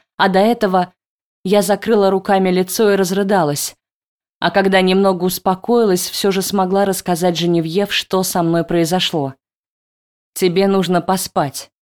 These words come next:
сказала сестра. Переложила мне под бок кота и укрыла одеялом. «Хочешь, дам успокоительный отвар?» «Нет», помотала головой, «не нужно». «Спи, Вал, я что-нибудь придумаю».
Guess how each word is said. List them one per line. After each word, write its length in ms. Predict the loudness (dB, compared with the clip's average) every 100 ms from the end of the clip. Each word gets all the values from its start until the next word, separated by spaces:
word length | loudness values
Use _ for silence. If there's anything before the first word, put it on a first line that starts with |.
| _
сказала 500 | -6 -2 2 2 0
сестра. 560 | -2 -6 -6 -6 -6 -12 _ _ _ _ _ -2
Переложила 680 | 2 2 2 2 2 4
мне 260 | 2 0 0
под 300 | 0 -2 0
бок 340 | -2 -2 -6 -2
кота 480 | -2 0 -2 0
и 180 | 0 0
укрыла 500 | 0 0 -2 0 0
одеялом. 640 | 0 0 0 0 -2 -6 -12 _ _ _ _
«Хочешь, 460 | -2 -2 0 -2 -2
дам 240 | -2 0
успокоительный 800 | 0 -4 -2 0 0 0 0 0
отвар?» 400 | -2 -2 -6 -6 _ _ _ _ _ _ _ _
«Нет», 440 | 0 2 2 -2 _ _ _ _
помотала 540 | 0 2 2 2 2 0
головой, 640 | -2 -2 -2 -4 -6 -10 -2
«не 220 | 2 4
нужно». 520 | 4 2 0 -4 -6 _ _ _ _ _
«Спи, 360 | -14 -2 0 2
Вал, 300 | 2 0 0
я 200 | -2 0
что-нибудь 580 | 0 2 2 0 -2 -2
придумаю». 640 | 0 2 2 0 -2